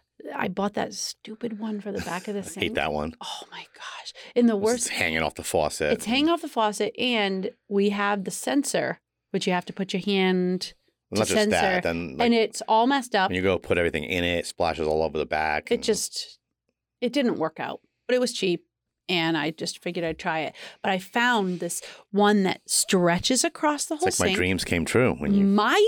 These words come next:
Speaker 1: dream came true. I was so excited when I put it on. I was like, <laughs> "Look at this. I'm so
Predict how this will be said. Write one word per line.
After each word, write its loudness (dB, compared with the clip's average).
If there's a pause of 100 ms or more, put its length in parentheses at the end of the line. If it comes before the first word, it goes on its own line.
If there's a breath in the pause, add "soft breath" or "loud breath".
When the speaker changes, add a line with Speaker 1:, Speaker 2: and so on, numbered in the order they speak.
Speaker 1:
dream 4
came 0
true. 0
I 2
was 2
so 4
excited 2
when 6
I 6
put 4
it 6
on. 6
I 6
was 2
like, 2
<laughs> -6
"Look 6
at 6
this. 6
I'm 4
so 6